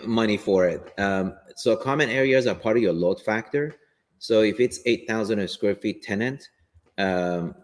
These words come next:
and a six thousand square feet tenant, and you have two thousand square feet common area, guess what? The tenant's paying you on eight thousand square feet, uh, because that's the net rentable area, not usable space. Uh, and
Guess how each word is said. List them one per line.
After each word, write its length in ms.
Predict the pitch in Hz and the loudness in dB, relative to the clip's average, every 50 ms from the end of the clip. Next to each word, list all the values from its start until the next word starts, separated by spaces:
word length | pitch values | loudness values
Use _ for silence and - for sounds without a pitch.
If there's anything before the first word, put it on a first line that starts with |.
| - _ _ | -20 _ _
and 180 | - 92 87 101 | -6 -6 -4 -2
a 120 | 104 101 | -4 -4
six 260 | - - 131 123 - | 0 0 0 0 2
thousand 360 | - 117 110 107 104 110 107 98 | -2 0 0 2 0 0 -2 -2
square 220 | - - 113 104 | -2 0 0 0
feet 200 | 98 - 113 104 | 0 0 -4 -4
tenant, 380 | - 113 107 113 120 123 123 - - | -2 -4 -2 0 0 -2 -2 -4 -6
and 100 | 95 92 | -6 -4
you 80 | 92 92 | -2 -2
have 120 | 92 - | -4 -4
two 120 | - - 95 | -6 -8 -4
thousand 360 | - 101 104 98 101 92 87 | -4 -4 -2 -2 -4 -4 -4
square 220 | - - - 90 90 | -6 -4 -4 -4 -2
feet 180 | - 98 - | -2 -8 -10
common 300 | - - 98 98 95 90 | -8 -6 -4 -4 -2 -2
area, 380 | 92 92 107 110 120 127 131 127 - _ _ _ _ - - | -2 0 2 2 2 0 0 -4 -12 _ _ _ _ -6 0
guess 220 | - 117 113 - | 0 0 0 0
what? 200 | - 135 120 95 | 0 0 0 2
The 80 | 90 92 | 0 -4
tenant's 340 | - - 120 127 131 120 - | -4 -4 -4 -2 -2 -4 -4
paying 220 | _ 120 120 113 | _ -2 0 0
you 140 | 110 113 113 | 2 0 0
on 120 | 95 82 - | 0 -2 -2
eight 200 | - 98 95 - | -4 -4 -4 -4
thousand 360 | - 98 92 87 90 87 76 71 | -6 -4 -4 -2 -4 -4 -6 -8
square 260 | - _ 92 87 87 | -6 _ -4 -4 -4
feet, 260 | - - 117 80 - _ _ _ _ _ _ | -4 -8 -8 -8 -8 _ _ _ _ _ _
uh, 300 | 87 87 82 82 80 78 65 _ _ | -10 -8 -8 -8 -8 -10 -12 _ _
because 280 | _ 90 87 95 98 90 | _ -8 -4 -4 -2 0
that's 240 | 90 104 101 - - _ _ | 0 -2 -2 -4 -12 _ _
the 80 | 92 87 | -4 -2
net 300 | 87 85 95 98 - _ | -2 0 -2 -2 -4 _
rentable 420 | 95 95 95 90 98 95 95 87 - - | -6 -6 -6 -6 -6 -4 -4 -4 -2 -2
area, 440 | 92 87 90 95 104 110 120 139 139 _ _ | 0 0 0 2 0 0 -2 -4 -8 _ _
not 240 | - 90 95 90 80 | -8 -6 -6 -6 -8
usable 600 | 78 80 85 90 101 95 104 104 104 117 120 123 123 | -8 -8 -6 -6 -4 -4 -4 -2 0 0 0 0 -2
space. 580 | - - 131 139 139 143 - - - - _ _ _ _ _ _ _ _ | -4 -6 -6 -6 -6 -6 -8 -12 -12 -18 _ _ _ _ _ _ _ _
Uh, 440 | 87 85 85 82 82 82 80 80 - - - | -6 -4 -4 -4 -4 -6 -6 -8 -8 -8 -6
and 520 | 92 90 90 90 87 87 85 85 85 85 | -4 -4 -2 -2 -4 -4 -4 -6 -8 -10